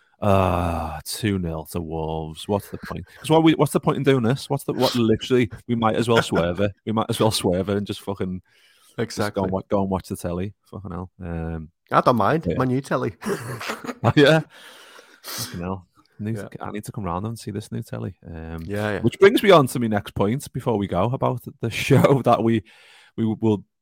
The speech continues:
Speaker 1: will be doing in, um, Sweden. So I'll get to, I might have to pop round to Christian's house and see the new telly. Um, so we're, we're looking to do a live show in Nür-,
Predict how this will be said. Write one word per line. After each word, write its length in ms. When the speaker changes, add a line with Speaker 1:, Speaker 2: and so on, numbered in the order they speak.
Speaker 1:
will 120
be 120
doing 400
in, 240
um, 360
Sweden. 440
So 140
I'll 80
get 200
to, 160
I 80
might 240
have 100
to 80
pop 260
round 280
to 180
Christian's 340
house 220
and 80
see 140
the 100
new 140
telly. 380
Um, 400
so 120
we're, 240
we're 120
looking 340
to 100
do 380
a 140
live 420
show 260
in 160
Nür-, 520